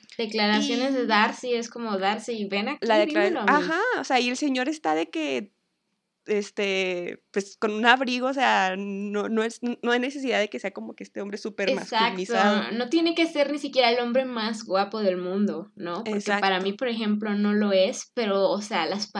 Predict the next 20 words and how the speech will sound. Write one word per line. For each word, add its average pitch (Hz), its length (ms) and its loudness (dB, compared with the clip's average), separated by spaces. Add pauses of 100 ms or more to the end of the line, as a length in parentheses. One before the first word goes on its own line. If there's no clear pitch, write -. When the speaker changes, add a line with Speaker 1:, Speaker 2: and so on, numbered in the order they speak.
(180)
Speaker 2:
Pero, 185 480 6
Speaker 1:
palabras, 220 140 4
el 302 120 4
Speaker 2:
uf. 208 60 2
Speaker 1:
personaje, 208 1200 -2 (220)
Speaker 2:
Uf. 226 220 4
Speaker 1:
incluso 262 340 0
al 320 120 4
inicio 269 360 4
es 277 100 0
súper 262 340 -2
desagradable, 202 920 0
pero 190 200 -2
Dios 214 380 -4
mío, 220 300 -6 (120)
te 202 100 -8
quedas 226 280 -6
encantada 190 720 -4
con 175 160 -2
Darcy. - 420 0